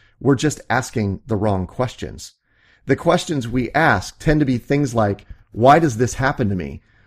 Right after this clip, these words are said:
What else could go wrong? What if my mother was right? And what is the worst thing that's likely to happen right now?"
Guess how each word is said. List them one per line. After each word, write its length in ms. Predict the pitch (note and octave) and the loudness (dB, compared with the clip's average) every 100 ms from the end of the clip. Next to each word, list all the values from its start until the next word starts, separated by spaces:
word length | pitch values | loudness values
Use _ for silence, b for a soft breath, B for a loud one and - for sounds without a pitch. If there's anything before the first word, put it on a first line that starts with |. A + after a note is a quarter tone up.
| b | b
What 220 | A#2 D#3 | 4 6
else 220 | D#3+ D#3 | 6 2
could 220 | - D3+ | -2 0
go 100 | B2 | 2
wrong? 520 | A#2 A2+ A#2+ F2+ - - _ _ _ _ _ | 2 2 0 -2 -6 -18 _ _ _ _ _
What 220 | B2+ E3 | 4 4
if 100 | F#3+ | 4
my 160 | E3 C3+ | 4 4
mother 340 | A#2+ C3 D3+ | 4 4 2
was 220 | G#2+ G2 | 2 -2
right? 420 | F2 G2 D2+ - - _ _ _ | -2 -4 -4 -12 -20 _ _ _
And 280 | - B2+ A2 _ | -2 -2 -2 _
what 180 | A2 F#3 | 2 2
is 140 | F#3 | 2
the 100 | F3 | 0
worst 460 | A#2+ A#2 F3 F3+ - | 2 2 2 0 -2
thing 320 | C#3 A2+ G#2+ | 0 2 0
that's 220 | A2+ A2 - | -4 -8 0
likely 320 | A#2+ B2 C3 | 2 4 2
to 100 | A#2+ | 4
happen 400 | A2 G#2+ G#2+ G2+ | 2 0 -2 -2
right 320 | G2+ G2+ G2 | 0 0 0
now?" 340 | G2+ D2+ B1+ | -4 -6 -8